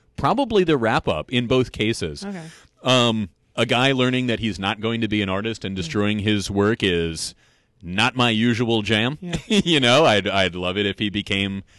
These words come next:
Speaker 1: a great artist, but that was not in store for this character, and I like how he resolved that.
Speaker 2: Yeah.
Speaker 1: And the Amber Sweet thing was cool when they met each other. I didn't see it coming. I don't know that I really formulated a idea of what was going to happen,
Speaker 2: Mm-hmm.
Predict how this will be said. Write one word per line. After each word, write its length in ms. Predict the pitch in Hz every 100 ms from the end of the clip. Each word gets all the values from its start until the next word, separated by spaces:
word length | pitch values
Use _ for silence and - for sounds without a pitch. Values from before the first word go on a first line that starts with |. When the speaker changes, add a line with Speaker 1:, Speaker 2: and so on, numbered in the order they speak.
| _ _
Speaker 1:
a 100 | 107
great 240 | 104 113 110
artist, 460 | 113 110 85 -
but 260 | 101 95 87
that 140 | 95
was 120 | 107 104
not 120 | 107
in 100 | 98
store 180 | 101 104
for 80 | 104
this 140 | 92
character, 340 | 101 98 101 85
and 100 | 85
I 60 |
like 240 | 85 85 -
how 180 | 85
he 400 | 80 87 85 82 82
resolved 400 | 92 87 90 95
that. 280 | 92 82 85
Speaker 2:
Yeah. 60 | 85 - -
Speaker 1:
And 120 | 135
the 100 | 143
Amber 160 | 165 175
Sweet 220 | 190 208
thing 140 | 160 107
was 120 | 95
cool 220 | 123 101
when 140 | 98
they 140 | 98 95
met 180 | 90 87
each 180 | 82
other. 220 | 85 76 - _ -
I 280 | 110 107 107
didn't 460 | 123 135 123 - -
see 200 | 139 123
it 100 | -
coming. 460 | 135 139 139 143 - _
I 80 | 147
don't 120 | 160
know 100 | 147 120
that 100 | 107
I 40 |
really 220 | 104 107
formulated 580 | - 110 107 104 104 95
a 260 | 85 78 - _ -
idea 360 | 87 98 92
of 80 | 92
what 160 | 92 90
was 140 | 90
going 220 | 90 85 82
to 80 |
happen, 340 | 69 80 98 104
Speaker 2:
Mm-hmm. 220 | 160